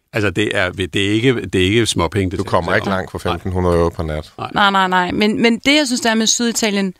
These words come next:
Speaker 3: det er, at man kan køre ned og nærmest finde en strand, som koster ti euro at ligge på.
Speaker 1: Det er rigtigt.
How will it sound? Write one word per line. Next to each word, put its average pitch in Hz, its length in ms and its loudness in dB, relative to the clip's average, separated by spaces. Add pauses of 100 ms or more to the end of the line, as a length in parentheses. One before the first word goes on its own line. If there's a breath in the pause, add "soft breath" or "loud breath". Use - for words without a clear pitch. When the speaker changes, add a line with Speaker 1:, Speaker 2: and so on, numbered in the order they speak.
(280 soft breath)
Speaker 3:
det 240 100 6
er, 214 60 6
at 208 60 4
man 208 120 2
kan 214 140 -4
køre 196 220 -2
ned 202 300 0
og 202 140 0
nærmest 185 460 2
finde 220 240 2
en 214 80 2
strand, - 320 0
som 180 160 -2
koster 180 300 0
ti 175 300 -2
euro 165 180 2
at 160 180 0
ligge 160 220 0
på. 165 240 -2
Speaker 1:
Det 135 60 0
er 107 40 0
rigtigt. 101 380 0